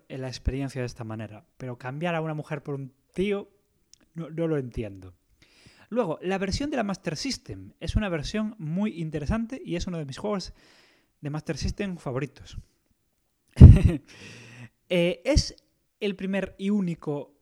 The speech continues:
juego de Ultima que salió en una consola de, mm, de Sega. El único. También salió en el noventa, como, como el de la nes, y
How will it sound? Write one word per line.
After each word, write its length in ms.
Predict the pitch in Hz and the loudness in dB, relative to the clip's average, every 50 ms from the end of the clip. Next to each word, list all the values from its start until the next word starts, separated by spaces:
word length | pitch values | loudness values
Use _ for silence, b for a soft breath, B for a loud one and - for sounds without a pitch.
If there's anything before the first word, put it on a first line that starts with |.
| _ - | _ -20
juego 420 | - - - - 208 196 180 170 | -20 -14 -6 -4 -2 0 0 0
de 80 | 156 170 | 0 2
Ultima 480 | 208 247 240 220 - 247 233 247 269 302 - | 2 0 0 -2 -2 -4 -4 -4 -6 -8 -10
que 140 | - 185 170 | -10 -10 -8
salió 320 | - 165 175 196 214 226 - | -8 -6 -6 -6 -8 -8 -12
en 120 | 180 180 | -12 -10
una 220 | 180 185 185 180 170 | -8 -6 -6 -8 -6
consola 680 | - 165 160 143 - - 196 196 196 202 202 214 - _ _ _ | -6 -6 -6 -6 -8 -8 -6 -4 -4 -4 -6 -8 -10 _ _ _
de, 800 | 269 185 147 139 135 139 135 131 131 131 127 127 127 123 123 123 120 | -20 -20 -16 -12 -10 -8 -6 -6 -6 -6 -4 -4 -6 -6 -6 -8 -10
mm, 440 | 117 113 113 113 110 110 107 107 107 107 _ _ _ _ _ _ - | -10 -12 -12 -14 -14 -14 -16 -18 -20 -20 _ _ _ _ _ _ -10
de 160 | 135 131 139 | -4 -2 -2
Sega. 440 | - - - 113 95 85 87 - _ _ _ _ _ _ _ - | -2 -2 -4 -10 -10 -12 -18 -20 _ _ _ _ _ _ _ -6
El 160 | 196 190 196 | -4 -2 -2
único. 420 | 190 165 127 110 - - 104 95 - - | -2 -2 -4 -8 -10 -14 -18 -20 -16 -12
También 240 | - 147 147 156 151 | -8 -6 -6 -6 -6
salió 300 | - 156 151 151 147 143 | -6 -4 -4 -2 -4 -4
en 100 | 143 143 | -4 -4
el 100 | 139 139 | -4 -4
noventa, 460 | 143 156 202 226 226 202 - 247 294 _ _ B B B B B B B B B B B | -4 -2 -2 -4 -4 -6 -8 -10 -12 _ _ B B B B B B B B B B B
como, 500 | - - 113 107 117 120 120 117 117 120 - | -18 -16 -14 -10 -8 -8 -8 -8 -10 -10 -10
como 240 | - 123 120 123 127 | -10 -8 -6 -4 -4
el 100 | 127 127 | -4 -4
de 80 | 135 | -4
la 80 | 147 190 | -4 -2
nes, 300 | 233 269 254 - - - B B B B B B B B B B _ _ - | -4 -4 -6 -8 -10 -14 B B B B B B B B B B _ _ -6
y 280 | 269 262 277 294 - | -4 -4 -4 -6 -8